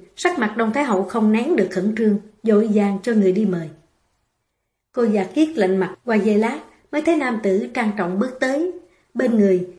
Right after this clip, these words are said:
Trác Dương Phi nhẹ nhàng uyển chuyển đi theo, trong tay còn ôm tiểu A Ca vừa mới chào đời không lâu. Đông Thái hậu mừng rỡ đứng dậy, dung quang rực rỡ.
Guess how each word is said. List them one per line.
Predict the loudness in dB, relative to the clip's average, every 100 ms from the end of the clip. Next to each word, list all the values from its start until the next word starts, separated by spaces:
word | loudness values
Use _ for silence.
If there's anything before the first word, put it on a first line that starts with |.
| -8
Trác | -6 -2
Dương | -2 -2
Phi | -2 0
nhẹ | 2 2 4
nhàng | 4 4 4
uyển | 4 4 2
chuyển | 4 4 2
đi | -4 -2
theo, | -2 -2 -4 -8 _ -4
trong | -4 -2
tay | -2 -2 -4 -10 -2
còn | 0 0
ôm | 0 2
tiểu | 4 4 4
A | -2 -4
Ca | -2 -2 0
vừa | 2
mới | 2 2 0
chào | 0 0
đời | 0 -2
không | 0 2
lâu. | 2 0 -8 _ _ _ _ _ _ _ _
Đông | -4 -2
Thái | -2
hậu | 0 2
mừng | 4 4
rỡ | 4 2
đứng | 2 4 4
dậy, | 4 0 -6 _
dung | -4 0 0
quang | 0 0
rực | -2 -2
rỡ. | -2 -2